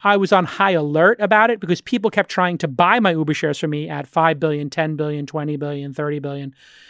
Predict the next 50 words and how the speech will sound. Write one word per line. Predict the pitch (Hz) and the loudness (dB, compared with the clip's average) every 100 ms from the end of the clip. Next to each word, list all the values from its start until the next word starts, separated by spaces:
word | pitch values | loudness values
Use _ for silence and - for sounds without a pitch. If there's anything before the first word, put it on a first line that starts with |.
| _ _ | _ _
And | 180 170 | 0 4
I | 185 | 4
did | 175 208 | 6 6
liquidate | 196 190 185 175 - | 6 4 6 4 4
some | 190 175 175 180 | 4 6 6 2
at | 180 170 170 - | 2 2 2 -2
fifty | _ - 185 180 | _ 0 2 6
billion | 165 165 165 165 170 _ _ _ _ - | 6 6 4 2 -2 _ _ _ _ -2
and | 151 | -2
sixty | - 175 - 135 | 0 -2 -2 -4
billion, | 135 151 185 202 | -2 -2 -2 -4
something | - 208 165 | -4 -2 0
in | |
that | 143 135 | 0 -2
range. | 131 139 156 - _ _ - _ _ | -4 -6 -8 -14 _ _ -20 _ _
Uh, | 160 151 147 151 | -2 0 0 0
and | 180 | 2
then | 170 160 | 4 4
I | |
still | 160 160 | 4 2
have | 147 | 2
a | |
lot | 151 151 | 0 2
left. | 180 165 151 - _ _ _ _ _ | 2 2 0 -8 _ _ _ _ _
And | 170 165 160 160 208 | 0 2 0 -2 0
yeah, | 226 240 | 4 6
that | 226 | 4
was | 269 | 6
a | 240 | 6
little | 190 | 6
gut | 151 180 175 - - | 4 4 2 0 -4
check | - 165 - | 2 2 2
moment | 170 165 165 | 2 4 4
for | 170 | 2
me | 156 208 | 4 6
when | 185 160 | 6 6
it | 156 | 4
went | 151 | 4
down | 160 151 | 2 2
to | 147 | 0
fifteen | - 165 - 180 | -2 -4 -2 0
or | 165 | 0
sixteen | - 165 - 160 | 0 -4 0 2
dollars | 151 156 170 147 | 4 4 4 4
during | 160 | 0
the | 156 | 0
pandemic. | 160 147 143 185 165 139 | 0 0 2 2 2 -2
But | 147 | 0
I | 160 | 2
just | 175 - - | 2 -4 -14